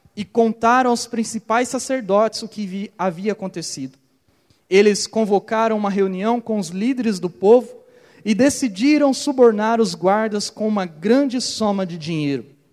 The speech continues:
Instruíram os soldados: "Vocês devem dizer o seguinte: os seu-, os discípulos de Jesus vieram durante a noite, enquanto dormíamos, e roubaram o corpo. Se o governador ficar sabendo disso, nós os defenderemos,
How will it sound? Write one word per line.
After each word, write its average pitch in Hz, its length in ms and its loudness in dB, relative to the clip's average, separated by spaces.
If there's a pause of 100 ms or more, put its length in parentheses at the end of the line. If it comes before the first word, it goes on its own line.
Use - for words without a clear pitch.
(720)
Instruíram 269 640 2
os 269 80 -4
soldados: 190 720 -2 (220)
"Vocês 233 420 0
devem 247 240 -4
dizer 220 260 -2
o 233 40 -4
seguinte: 226 520 -8 (480)
os 160 160 -6
seu-, 196 320 2
os 175 200 -4
discípulos 220 520 -4
de 180 80 -10
Jesus 175 460 -6
vieram 202 380 -2
durante 202 340 -4
a 247 60 -2
noite, 240 400 0 (360)
enquanto 226 380 0
dormíamos, 202 800 0 (240)
e 180 80 -6
roubaram 165 600 -2
o 143 40 -6
corpo. 127 400 -8 (640)
Se - 160 -2
o 247 60 4
governador 277 600 2
ficar 262 260 -8
sabendo 226 340 -4
disso, 214 380 -6
nós 233 460 -2
os 220 120 -8
defenderemos, 214 960 -6